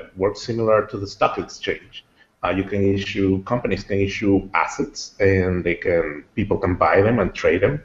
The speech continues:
And in this sort of way, they did what, um, what Nubits did, but within their own, uh, market.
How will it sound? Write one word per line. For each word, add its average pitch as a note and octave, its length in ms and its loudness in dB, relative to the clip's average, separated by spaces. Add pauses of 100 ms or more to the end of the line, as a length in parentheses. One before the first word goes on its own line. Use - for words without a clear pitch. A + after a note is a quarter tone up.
(360)
And G#2+ 600 2
in A2 160 4
this A2+ 280 4
sort G#2+ 160 8
of G2+ 120 8
way, G3 200 6
they C3 280 4
did B2 440 2
what, G#2 460 4
um, F#2 320 2 (320)
what F#2 500 0
Nubits G#2 520 4
did, F2+ 280 -4 (240)
but F#2+ 280 2
within G#2+ 520 4
their F#2 300 0
own, G2+ 540 6 (360)
uh, D#2 120 -4
market. F#2+ 500 -4